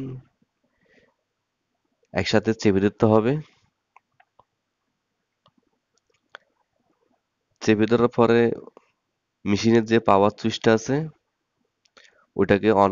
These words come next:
করতে হবে। On করার পরে পাঁচ থেকে দশ সেকেন্ড চেপে ধরে রাখতে হবে। চেপে ধরার পরে মেশিনটা অটোমেটিক রিসেট হবে।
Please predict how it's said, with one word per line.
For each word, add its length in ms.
করতে 260
হবে। 200
On 240
করার 280
পরে 180
পাঁচ 160
থেকে 220
দশ 140
সেকেন্ড 300
চেপে 280
ধরে 220
রাখতে 300
হবে। 220
চেপে 300
ধরার 280
পরে 220
মেশিনটা 400
অটোমেটিক 460
রিসেট 300
হবে। 180